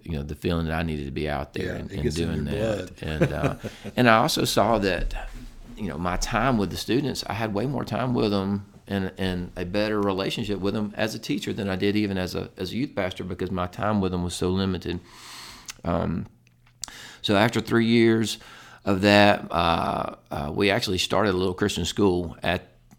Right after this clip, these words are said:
Speaker 1: that, at that church, and I was the very first basketball P E coach of that school.
Speaker 2: How about that?
Speaker 1: And, uh, and my pastor called me in after the basketball season and said, uh, "Shane, are you sure this is what you need to be doing?" He said, "Because I saw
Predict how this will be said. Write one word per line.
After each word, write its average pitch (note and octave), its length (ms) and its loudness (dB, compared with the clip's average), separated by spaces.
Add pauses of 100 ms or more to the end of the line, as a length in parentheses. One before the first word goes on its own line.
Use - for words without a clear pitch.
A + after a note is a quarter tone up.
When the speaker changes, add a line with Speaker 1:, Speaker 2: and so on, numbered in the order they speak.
(100)
Speaker 1:
that, - 320 -2
at F2 160 -2
that - 160 -2
church, - 540 -2 (140)
and E2+ 280 0
I E2 200 2
was F2+ 140 -2
the - 100 -4
very F#2 200 2
first F#2 320 -2
basketball F#2 520 0
P F2 280 -2
E F2+ 40 -4
coach - 460 -6 (120)
of E2 140 -4
that E2 180 -4
school. - 320 -2
Speaker 2:
How C3+ 80 -4
about C#3 220 -4
that? C3 320 -4
Speaker 1:
And, E2+ 380 0
uh, D#2+ 280 -2 (560)
and E2 140 -4
my E2+ 100 -2
pastor C#3 360 2
called G#2 240 2
me F#2+ 160 2
in F2+ 120 0
after F2+ 240 -2
the E2+ 40 -6
basketball E2 460 -2
season D#2 540 -6 (120)
and E2 180 -6
said, D#2+ 440 -4
uh, - 300 -6 (100)
"Shane, - 260 -6
are G#2 60 -2
you A2+ 140 -4
sure G#2+ 500 -4 (380)
this F#2+ 180 -6
is F#2 140 -8
what F#2+ 220 -6
you F#2+ 60 -6
need F2 160 -6
to - 60 -10
be E2+ 100 -8
doing?" E2+ 240 -6
He E2 80 -8
said, D#2+ 280 -8
"Because - 260 -8 (180)
I G#2 200 -4
saw F2 540 -2